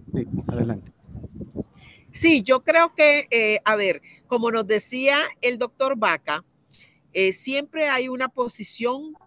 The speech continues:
Speaker 2: fuerte de parte del Estado, eh, que, que por eso son controversias, ¿verdad? Estamos hablando de casos que, que han llegado al, a la, a la corte porque, eh, hay una controversia, porque las partes no,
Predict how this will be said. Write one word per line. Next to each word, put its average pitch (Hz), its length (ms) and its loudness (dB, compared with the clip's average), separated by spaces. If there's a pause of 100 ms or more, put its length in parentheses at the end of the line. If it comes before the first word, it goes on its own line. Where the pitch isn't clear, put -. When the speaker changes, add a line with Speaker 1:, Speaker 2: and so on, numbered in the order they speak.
(120)
Speaker 2:
fuerte 262 420 -4
de 240 120 -2
parte 214 400 -4
del 233 180 -4
Estado, 226 580 -4 (480)
eh, 208 380 -2
que, 202 500 -2
que 190 440 -4
por 220 180 -2
eso 254 180 -4
son 302 160 -2
controversias, 240 840 -4
¿verdad? 147 200 -4
Estamos 247 360 -10
hablando 233 360 -6
de 214 100 -10
casos 214 440 -8
que, 202 280 -8
que 196 80 -4
han 196 180 -8
llegado 190 600 -6 (340)
al, 196 360 -8
a 175 120 -2
la, 165 200 -2
a 170 200 -6
la 165 120 -6
corte 196 400 -8
porque, 185 580 -10
eh, 160 440 -8
hay 175 180 -8
una 208 160 -8
controversia, 196 880 -8
porque 160 240 -14
las 156 120 -10
partes 190 580 -10 (340)
no, 175 540 -6